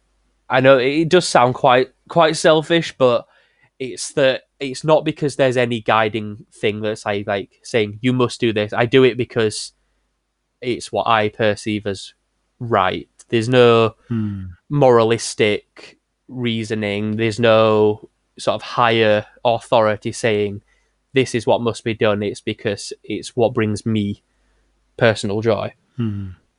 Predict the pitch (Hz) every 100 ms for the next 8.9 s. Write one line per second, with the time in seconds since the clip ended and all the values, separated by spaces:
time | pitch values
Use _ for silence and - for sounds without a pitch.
0 | _ _ 151 143 131 131 131 120 120 127
1 | 120 - 117 113 - 110 113 - 117 -
2 | - 110 123 120 117 117 - _ _ _
3 | _ _ _ _ _ _ _ - 160 196
4 | - 208 170 156 135 139 147 139 147 143
5 | - - 131 123 123 120 120 120 127 123
6 | 127 123 123 - - - - 117 120 120
7 | - 123 - - 120 117 117 117 107 104
8 | 110 113 113 107 107 - 113 107